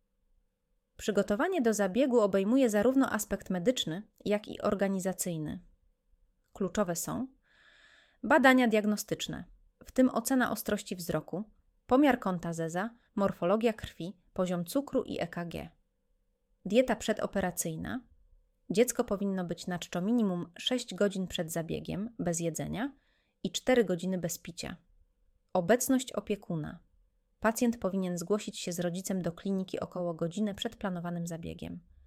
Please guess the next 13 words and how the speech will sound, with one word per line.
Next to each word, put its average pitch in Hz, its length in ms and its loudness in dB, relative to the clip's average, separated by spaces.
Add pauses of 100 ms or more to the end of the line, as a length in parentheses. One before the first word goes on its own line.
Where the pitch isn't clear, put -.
(360)
Pamiętaj, 202 720 4 (460)
odpowiednie 254 580 2
przygotowanie 208 840 -2
minimalizuje 190 720 0
ryzyko 196 340 -4
powikłań 180 600 -6 (340)
i 196 100 -8
pozwala 214 420 2
na 226 140 0
bezpieczne 226 520 0
przeprowadzenie 185 680 -2
znieczulenia 170 600 -6
ogólnego. 175 600 -4